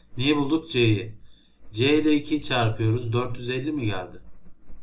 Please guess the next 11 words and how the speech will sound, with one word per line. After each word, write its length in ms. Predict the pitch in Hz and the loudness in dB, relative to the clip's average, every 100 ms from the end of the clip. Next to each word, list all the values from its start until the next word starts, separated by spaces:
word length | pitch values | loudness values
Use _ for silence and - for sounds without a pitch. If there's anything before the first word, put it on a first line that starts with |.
| - - - - | -10 -14 -14 -8
Dört 300 | 127 143 - | -4 -4 -6
yüz 120 | 131 | -6
elli 280 | 139 139 147 | -4 -4 -6
çarpı 380 | - 131 117 110 | 0 0 0 -4
ikiden 440 | 110 110 120 131 | -4 -2 0 0
dokuz 360 | 113 107 131 117 | -2 -4 -6 -2
yüzde 520 | 110 104 120 147 - - - _ _ _ - | -2 0 -2 -4 -8 -18 -20 _ _ _ -12
ne 160 | 117 120 | -8 -2
bulduk? 400 | 117 104 131 - | -2 -2 -4 -8
A'yı. 480 | 107 101 95 104 - - - - - - - _ | -6 -6 -6 -8 -10 -12 -12 -12 -18 -20 -20 _
Şimdi 380 | - 117 131 | -16 -14 -8